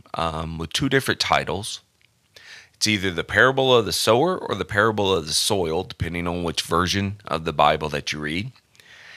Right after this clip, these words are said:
And some interesting facts about this that I've, I've learned while studying about, um, this parable and preparing for today's show is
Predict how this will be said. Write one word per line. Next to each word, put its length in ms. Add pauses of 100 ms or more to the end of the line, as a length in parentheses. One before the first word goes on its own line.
(340)
And 200
some 160
interesting 560
facts 560
about 280
this 220
that 140
I've, 160 (180)
I've 220
learned 380
while 200
studying 720 (160)
about, 680 (600)
um, 340
this 220
parable 500 (100)
and 140
preparing 460
for 160
today's 360
show 420 (540)
is 480